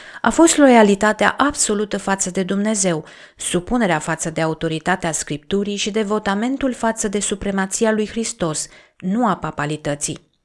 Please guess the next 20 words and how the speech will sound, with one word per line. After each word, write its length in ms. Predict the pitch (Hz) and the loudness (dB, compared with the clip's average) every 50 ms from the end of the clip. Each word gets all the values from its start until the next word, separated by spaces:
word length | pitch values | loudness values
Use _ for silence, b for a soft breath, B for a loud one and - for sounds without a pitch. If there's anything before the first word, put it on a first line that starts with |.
| _ B B B B B B B B B B B B | _ B B B B B B B B B B B B
Mintea 340 | 190 196 196 190 185 180 180 | 2 2 4 6 6 6 8
lor 180 | 180 190 202 | 8 6 8
era 220 | 214 202 180 185 185 | 6 6 6 6 6
îmbibată 540 | 185 185 175 175 175 175 180 196 196 196 | 6 4 4 4 4 6 4 4 4 2
de 100 | 190 180 | 2 4
istoriile 840 | 180 175 170 - - - - 202 208 214 208 196 190 185 175 175 175 | 4 2 4 2 -2 -2 2 4 4 6 6 6 4 4 6 4 4
de 100 | 170 170 | 2 2
credință 500 | 165 - 175 170 165 202 247 247 - 185 | 0 0 -2 0 0 0 0 0 0 0
și 160 | 180 - - | 0 0 -2
curaj 440 | - - - 180 - 220 240 240 214 | -6 -2 -2 2 4 6 6 6 4
din 200 | 180 165 165 165 | 4 2 0 0
Noul 280 | 165 160 160 160 160 160 | 0 0 0 0 -2 -2
Testament. 720 | - 160 160 - - 160 160 160 160 160 156 156 - - b b b b b b b b b b b | -2 -4 -4 -4 -4 -4 -4 -2 -4 -6 -6 -10 -14 -20 b b b b b b b b b b b
Împreună 480 | - 175 170 175 175 165 170 180 190 190 | -6 -2 0 2 2 2 2 2 0 0
cu 120 | - 214 | -2 -6
Petru 400 | - - 180 156 147 - 151 190 | -6 -4 -2 -2 -2 -2 -4 -4
și 160 | 208 - 202 | -4 -4 -6
cu 120 | - - 170 | -6 -6 -8
ceilalți 520 | - - 185 190 208 208 190 185 - - | -6 -2 -2 0 0 2 0 0 0 -2
apostoli, 560 | 151 - - 151 170 170 - - 226 247 247 | -4 -4 -2 -4 -4 -4 -4 -2 -2 -2 -2